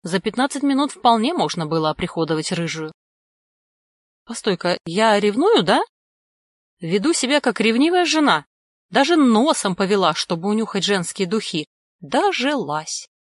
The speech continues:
А я говорила, что его затея с фиктивными отношениями ни к чему хорошему не приведёт. Я уже начинаю считать его своим.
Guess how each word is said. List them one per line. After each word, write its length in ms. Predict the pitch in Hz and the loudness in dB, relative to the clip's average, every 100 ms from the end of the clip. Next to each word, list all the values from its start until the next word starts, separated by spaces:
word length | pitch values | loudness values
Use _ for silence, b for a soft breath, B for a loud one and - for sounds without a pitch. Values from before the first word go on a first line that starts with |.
| _ _ _ _ _ _ _ - | _ _ _ _ _ _ _ -10
А 60 | |
я 180 | 160 175 | -6 -4
говорила, 500 | 185 330 359 214 269 | 0 2 4 2 2
что 160 | - 311 | 0 0
его 200 | 302 302 | 0 0
затея 380 | 320 302 226 | 0 0 0
с 80 | 202 | -2
фиктивными 560 | - - - 185 190 190 | -6 -8 -6 -2 -2 -2
отношениями 680 | 185 208 202 226 196 185 196 | -2 -2 0 0 0 0 -2
ни 140 | 196 | -4
к 80 | - | -4
чему 260 | - 254 | -2 0
хорошему 560 | 262 302 269 165 - 170 | 2 4 4 0 -4 -6
не 120 | 175 | -6
приведёт. 500 | 180 220 262 175 - - _ _ _ _ _ | -6 -4 -2 -4 -6 -12 _ _ _ _ _
Я 280 | - 160 170 | -10 -2 0
уже 180 | 269 339 | 0 0
начинаю 520 | 294 - 196 165 147 | -2 0 0 -2 -4
считать 440 | - 190 - 151 240 | -6 -6 -6 -6 -6
его 140 | 262 | -8
своим. 520 | - - 311 214 214 | -2 2 2 0 -4